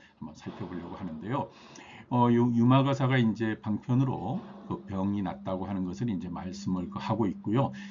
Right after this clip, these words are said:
그리고 이제 유마대사가 이런 말을 해요. "우리 몸은 무상하고 뭔가 이렇게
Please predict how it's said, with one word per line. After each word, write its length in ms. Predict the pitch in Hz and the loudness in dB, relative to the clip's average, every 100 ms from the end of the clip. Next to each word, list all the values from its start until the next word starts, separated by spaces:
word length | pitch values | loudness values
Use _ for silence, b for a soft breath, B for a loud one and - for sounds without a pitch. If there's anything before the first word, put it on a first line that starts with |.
| B - | B 0
그리고 320 | 123 131 160 | 6 6 8
이제 440 | 151 123 131 135 131 B B B - | 6 6 6 4 4 B B B -2
유마대사가 580 | 104 120 143 156 135 123 | 6 6 8 4 4 2
이런 300 | 98 147 185 | 4 4 4
말을 280 | 190 147 | 4 2
해요. 220 | 127 120 90 92 107 98 | 2 0 0 -4 -6 -4
"우리 240 | 104 110 | 0 2
몸은 380 | 107 104 107 98 | 2 2 0 -2
무상하고 1040 | 90 92 110 101 101 101 92 110 101 104 - | -4 -4 -2 -2 -2 -4 -4 -8 -6 -6 -10
뭔가 300 | - 98 123 | -8 -4 -2
이렇게 380 | 120 101 - 95 | -2 -4 -6 -8